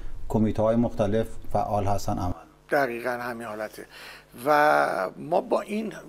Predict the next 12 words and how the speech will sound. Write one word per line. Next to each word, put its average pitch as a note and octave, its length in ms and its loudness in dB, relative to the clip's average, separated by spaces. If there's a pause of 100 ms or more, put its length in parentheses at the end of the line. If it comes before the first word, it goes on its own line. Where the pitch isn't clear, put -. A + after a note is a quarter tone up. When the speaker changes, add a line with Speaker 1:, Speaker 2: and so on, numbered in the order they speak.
(140)
Speaker 2:
با D3+ 140 -2 (180)
اینا G#3+ 500 2 (580)
وظیفهٔ E3 520 4
صدا E3 300 2
و D3 40 2
تصویر D3 420 0
ما D#3+ 180 -2
جمع‌آوری D#3 840 0
این، F3 520 -4 (380)
اه، C#3+ 160 -2
به C#3+ 140 -4
اصطلاح D3+ 840 0